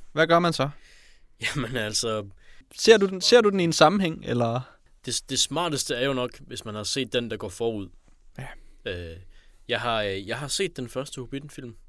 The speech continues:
Speaker 1: Jamen, det har, det har Jack og jeg også.
Speaker 2: Ja. Øh, jeg har ikke læst bogen, det ved jeg ikke, om nogen af jer har.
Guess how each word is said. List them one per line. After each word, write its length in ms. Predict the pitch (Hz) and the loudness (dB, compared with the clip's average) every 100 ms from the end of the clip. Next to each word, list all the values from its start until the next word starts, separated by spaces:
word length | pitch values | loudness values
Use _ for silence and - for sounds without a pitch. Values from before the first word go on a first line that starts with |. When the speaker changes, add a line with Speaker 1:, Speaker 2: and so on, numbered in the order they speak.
| - _ | -20 _
Speaker 1:
Jamen, 120 | 123 123 | -8 -4
det 100 | 180 | -4
har, 80 | 190 | -6
det 80 | - | -6
har 120 | 208 - | -4 0
Jack 140 | 156 | 2
og 60 | 143 | 2
jeg 160 | 135 | 0
også. 200 | 131 - 135 - - - - - - 113 | -4 -8 -10 -10 -20 -20 -20 -20 -14 -10
Speaker 2:
Ja. 60 | |
Øh, 360 | 107 104 101 107 | -8 -6 -6 -6
jeg 100 | 117 | -6
har 100 | 131 | -4
ikke 160 | 202 190 | -2 0
læst 200 | 151 - | -2 -2
bogen, 240 | 190 139 | -4 -4
det 80 | 131 | -4
ved 80 | 143 | -4
jeg 40 | |
ikke, 100 | 139 | -4
om 60 | 131 | -6
nogen 160 | 143 | -6
af 40 | 131 | -8
jer 80 | 127 | -10
har. 140 | 123 | -10